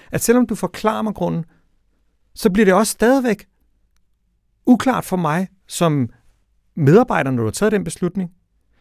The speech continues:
hvad der var den vigtigste årsag. Fordi du lige pludselig lister du tusind forskellige op, eller et eller andet. Så,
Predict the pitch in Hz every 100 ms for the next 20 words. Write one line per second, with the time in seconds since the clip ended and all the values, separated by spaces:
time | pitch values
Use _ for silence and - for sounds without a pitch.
0 | _ 143 175 233 185 151 151 135 139 240
1 | 247 226 - - 120 123 151 131 - _
2 | 190 185 185 180 220 262 240 202 180 165
3 | 185 156 - 220 - 226 190 - 180 170
4 | 151 160 135 170 165 147 - - - 190